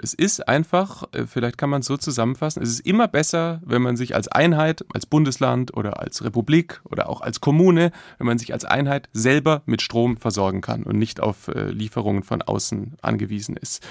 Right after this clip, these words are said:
Und ein weiteres Argument für eine Neuerfindung, für eine stabilere, langfristigere Stromversicherung oder Stromperspektive in Bayern ist eben diese Industrie, weil wenn es dauerhaft so ist, dass Industrie sich Sorgen machen muss, ob diese Stromversorgung wirklich gesichert ist,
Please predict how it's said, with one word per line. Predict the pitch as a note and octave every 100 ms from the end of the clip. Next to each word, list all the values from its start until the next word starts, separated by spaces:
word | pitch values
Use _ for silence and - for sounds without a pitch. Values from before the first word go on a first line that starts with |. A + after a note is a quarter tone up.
| - - - - -
Und | C#3 C3 -
ein | A2+
weiteres | C3 D#3 F3 -
Argument | E3 E3+ E3+ D#3+
für | E3
eine | D#3+ D#3+
Neuerfindung, | C#3 C#3+ E3+ E3 - E3 E3 D#3+ D#3+
für | - B2
eine | A2+ G#2
stabilere, | - G#2 A#2 D3 D3 B2 B2
langfristigere | A2+ C#3+ D3+ - B2+ - B2 A#2 A2+ A2+ A2+
Stromversicherung | A#2 - C3 C#3 C3+ B2 - - B2 A#2 B2+ C3 A2+ A#2 G#2+ A2
oder | -
Stromperspektive | A2+ - A2+ A2 A2 A#2 - C3+ C3
in | B2+ A2+
Bayern | A2+ A#2 C3+ B2+
ist | A2+
eben | - A2 A#2
diese | A#2 A#2
Industrie, | C3 C3 - F3 A2
weil | G2+ F#2+
wenn | G#2
es | G#2 - - - - - _
dauerhaft | A#2+ C#3+ F3 E3+ E3+ -
so | C3
ist, | G#2 E3+
dass | C3 B2+
Industrie | A#2 A2 - C3 C3 A#2+ -
sich | A#2+ A2+
Sorgen | C#3 D3
machen | C#3 B2+ C3+
muss, | C3 -
ob | G#2
diese | A2 G2+
Stromversorgung | F#2+ - G3 A#3+ B2+ A#2+ A#2
wirklich | A#2+ A#2 A2+ -
gesichert | A#2 A2 A2+ A#2
ist, | D#3+ E3+